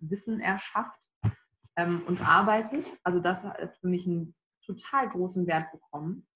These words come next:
Und wüsste ich auch, dass mir das in Zukunft einfach immer sehr, sehr wichtig wäre. Also ich wäre, glaub ich, keine gute, kein gute, gutes virtuelles Teammitglied.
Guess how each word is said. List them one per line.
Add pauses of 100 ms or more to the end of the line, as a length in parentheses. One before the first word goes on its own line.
(240)
Und
wüsste
ich
auch,
dass
mir
das
in
Zukunft
einfach
immer
sehr,
sehr
wichtig
wäre.
Also
ich
wäre,
glaub
ich, (100)
keine
gute,
kein
gute, (200)
gutes
virtuelles
Teammitglied.